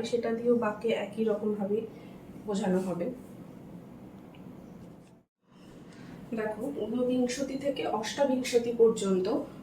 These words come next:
সংখ্যাবাচক শব্দকে দুভাগে পূরণবাচক এ পরিণত করা যায়। বলছিলাম না আমি একটু আগে যে ত-, তম যোগ করে এটার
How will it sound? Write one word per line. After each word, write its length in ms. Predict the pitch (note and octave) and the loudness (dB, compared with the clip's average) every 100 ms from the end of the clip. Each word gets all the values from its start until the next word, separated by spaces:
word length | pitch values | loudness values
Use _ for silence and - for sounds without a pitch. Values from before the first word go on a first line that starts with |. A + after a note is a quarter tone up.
| - | -4
সংখ্যাবাচক 720 | B3 A3 A3 A#3+ B3 A#3+ C4 | 0 0 0 2 4 4 2
শব্দকে 500 | - A#3 - A3+ C4+ E4 | 2 0 2 2 4 0
দুভাগে 640 | A3+ A3+ A3+ A#3+ G#3+ A#3 D4+ - - - - | 2 0 2 2 4 2 -2 -4 -12 -14 -4
পূরণবাচক 680 | A3+ A3+ A3 A3+ A3 A3+ E4 E4 - - - - - - - - A#3+ | 4 8 8 8 6 4 -2 -2 -8 -12 -16 -16 -16 -16 -14 -8 0
এ 100 | C#4+ C4+ | 2 4
পরিণত 340 | G3+ G#3 G3+ | 2 2 -4
করা 280 | A#3 F3+ D#3+ | -2 0 0
যায়। 180 | F3 F3 G3+ | 0 -2 -4
বলছিলাম 380 | A3+ A#3 B3+ C4 | -2 -2 -2 0
না 80 | E4+ | 2
আমি 100 | F4 | 2
একটু 200 | D4+ - C#4+ | 0 -2 0
আগে 180 | C#4+ F4 | 2 4
যে 120 | B3+ | 4
ত-, 340 | A#3 A3 A3 G#3+ | 4 2 2 2
তম 180 | A#3+ A#3 B3 | 4 8 8
যোগ 160 | B3 A#3+ | 8 6
করে 140 | A3+ A3+ | 8 6
এটার 240 | A3 A3 | 6 2